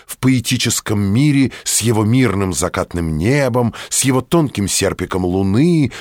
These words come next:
что напоминает тебе о любимой, и где вдруг начинается воздушный бой, похожий снизу на детскую игру, откуда время от времени падают вниз – отыгравшиеся наши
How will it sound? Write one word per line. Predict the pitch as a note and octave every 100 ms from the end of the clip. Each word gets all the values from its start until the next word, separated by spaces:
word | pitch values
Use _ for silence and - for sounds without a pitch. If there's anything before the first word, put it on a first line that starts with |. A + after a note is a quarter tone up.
| -
что | - C3+
напоминает | B2 G#2 A2 G#2+ A2 G2+ -
тебе | - F#2+
о | F2+
любимой, | E2+ E2+ D2 D#3+ D#3+ C3+ A2+ - - -
и | B2+
где | E2+ D#2 G2
вдруг | C#2+ C2+ E2+ A#2 -
начинается | F2+ G2 - G2+ G#2+ G#2 - A2 G#2 - -
воздушный | D2+ C2 G2+ - B1+ A#2+ - E2 F#2
бой, | D#2 C2+ C#3+ A#2+ F#2 - -
похожий | A#2+ - C3+ A#2 A2+
снизу | - A2 D#3 F3 C3 C#3+ - -
на | A#2+ B2+
детскую | F#2 C#3+ - - B2+ B2 A#2+
игру, | F#2 G2+ F2+ D2+ - _ _
откуда | - - - G#2
время | F2 G2 A2 G2
от | E2+
времени | - A#2 C3+ A2+ A2 F#2+ - _
падают | A#2+ A#2+ G#2 G#2
вниз – | - F2 B2 C#3 - - _ _
отыгравшиеся | G#2+ G#2 F2+ D#2 F#2+ C#3 - - A2 F#2+ F#2+
наши | F2+ F2 C#3+ B2+ - A2